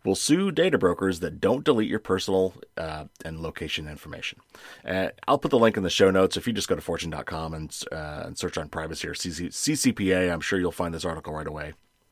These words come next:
But basically, there's a new startup called Do Not Pay. And by the way, I've seen other startups,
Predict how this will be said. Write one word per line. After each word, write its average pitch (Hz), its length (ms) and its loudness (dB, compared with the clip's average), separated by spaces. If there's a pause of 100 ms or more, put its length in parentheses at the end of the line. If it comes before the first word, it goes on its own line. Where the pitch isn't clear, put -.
(120)
But 113 120 0
basically, 135 320 4
there's 113 240 8
a 101 40 4
new 107 200 2
startup 98 340 6
called 82 180 -2
Do 92 140 0
Not 98 220 2
Pay. 80 160 -4
And 92 200 -4
by 120 140 4
the 123 80 6
way, 113 140 8
I've 117 240 2
seen 135 180 2
other 123 160 8
startups, 110 380 2